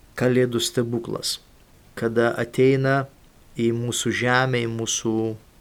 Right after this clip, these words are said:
pasaulį mažas vaikelis, kuris įžiebė didžiulę viltį, kad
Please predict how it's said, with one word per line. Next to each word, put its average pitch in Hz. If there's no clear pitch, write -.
pasaulį 123
mažas 113
vaikelis, 104
kuris 131
įžiebė 135
didžiulę 123
viltį, 147
kad -